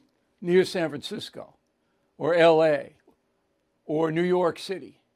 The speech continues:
because then we know there are more liberal-minded independents than conservatives than if you go to Mississippi or North Dakota.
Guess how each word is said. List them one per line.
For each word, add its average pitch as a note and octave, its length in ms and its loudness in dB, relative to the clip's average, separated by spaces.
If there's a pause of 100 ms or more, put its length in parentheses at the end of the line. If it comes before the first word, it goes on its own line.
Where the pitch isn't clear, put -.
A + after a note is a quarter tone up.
(440)
because E3+ 240 -2
then G3+ 180 2
we G3 120 0
know F#3 540 4 (180)
there F3 100 -6
are E3+ 60 -4
more E3+ 400 2 (200)
liberal-minded D#3 720 4
independents B2+ 800 -14 (360)
than D#3+ 120 -14
conservatives D4 640 -12 (720)
than D#3+ 140 0
if C#3 100 -2
you D3 100 -4
go D3+ 160 2
to D3+ 60 0
Mississippi D3+ 800 -6
or C#3+ 240 -6
North D3+ 280 -4
Dakota. - 440 0